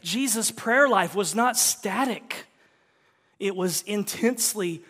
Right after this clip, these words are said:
passionate. His prayers were not simply hushed words like, "Now I lay me down to sleep. I pray the Lord my soul to keep."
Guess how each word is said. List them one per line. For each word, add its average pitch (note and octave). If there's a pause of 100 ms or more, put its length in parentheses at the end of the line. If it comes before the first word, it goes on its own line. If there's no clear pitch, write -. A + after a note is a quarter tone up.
(220)
passionate. A3 (480)
His A3+ (160)
prayers A#3+
were G3+
not G#3+
simply A3 (760)
hushed A#3
words G#3
like, E3 (320)
"Now F3
I E3
lay D#3+
me C#3+
down C#3+
to C#3+
sleep. - (580)
I -
pray D#3
the D3
Lord C3+
my C3+
soul B2
to -
keep." -